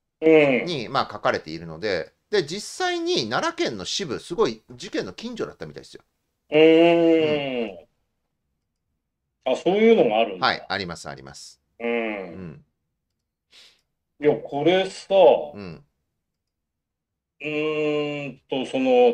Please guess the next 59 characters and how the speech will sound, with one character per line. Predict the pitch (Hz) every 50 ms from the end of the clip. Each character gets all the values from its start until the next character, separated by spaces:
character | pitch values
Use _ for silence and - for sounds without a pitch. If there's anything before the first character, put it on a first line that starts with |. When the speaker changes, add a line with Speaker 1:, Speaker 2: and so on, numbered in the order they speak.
| -
Speaker 1:
特 | - 143 143 143 - -
定 | _ - 240 247 247
の | 247 247 240 233
宗 | 233 - 226 233 226 220 220 220
教 | - 226 220 214
団 | 208 214 196
体 | 175 -
っ | -
て | 107 104 110
今 | 127 131 117 117 -
書 | - 127
い | 123 120
て | - -
る | - -
け | -
ど、 | - - -
Speaker 2:
う |
ん、 | 82
Speaker 1:
今 | 110 110 104 92
さ。 | 85 73 69 - - -
Speaker 2:
う | 87
ん。 | 82 69 - _ _ _ _ _ _ _ _ _ _ _ _ -
Speaker 1:
で | - 160
も | 165 127 -
こ | - - - -
れ | 165 220
っ | 233
て、 | - - - - 247 247 233 - - - _ _ _ _ _ _ _ _
要 | - 175 196
す | 175 - 208
る | 202 170 143
に | 123 110
そ | 104 101 104
の、 | 101 101 98 101 98 92
殺 | 90 - 135 127 123 - - 185
害 | 190 220 220 214 214
に | 220 220 214 208 202
至 | 185 - 202 202
っ | 202 202 - -
た | - 98 82 - - -
Speaker 2:
う | -
ん。 | 98 95 90 80 67 - - _ _ _ _ _ _ _ _ _ _ _
Speaker 1:
超 | - - 240 285 269 196 -
重 | 110 104 107 120 131 139 143
要 | 147 147 139 139 135
な | 131 131 127 127 120 113 104 98 - _ _ _ -
Speaker 2:
う | 104
ん。 | 101 92 85 73 - - _ _ _ _ _ _ _ _ _ _ _ _ _ _ _ _ _ _ _ _ _ _
Speaker 1:
部 | - 127 147 139
分 | 135 120 104
だ | - - -
よ | - -
ね。 | 139 190 226 233 226 - _ _ _ _ _
Speaker 2:
ま | 120 131 120
あ、 |
Speaker 1:
あ | 110 107
る | 95 92
意 | 82
味。 | 78